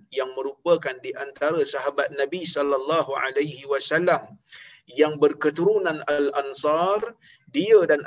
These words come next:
ayahnya merupakan sahabat Nabi sallallahu alaihi wasallam radhiyallahu anhuma. Dan saya telah pun menceritakan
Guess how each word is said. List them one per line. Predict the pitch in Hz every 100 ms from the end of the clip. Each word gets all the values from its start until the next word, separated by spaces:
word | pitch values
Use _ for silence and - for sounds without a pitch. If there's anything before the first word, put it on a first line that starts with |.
| 147
ayahnya | 175 196 165 156 135 110 _ -
merupakan | 143 156 - 190 165 147
sahabat | 143 131 143 143 - 143
Nabi | 143 175 156
sallallahu | 143 139 135 135 147 131 135 127
alaihi | 127 127 127 127
wasallam | 127 123 135 139 123 107
radhiyallahu | 123 147 147 147 139 143 139 135 127
anhuma. | 131 127 143 139 117 - - - - -
Dan | - 151
saya | 156 160
telah | 156 165 - 165
pun | 156
menceritakan | 147 147 151 156 180 165 147 135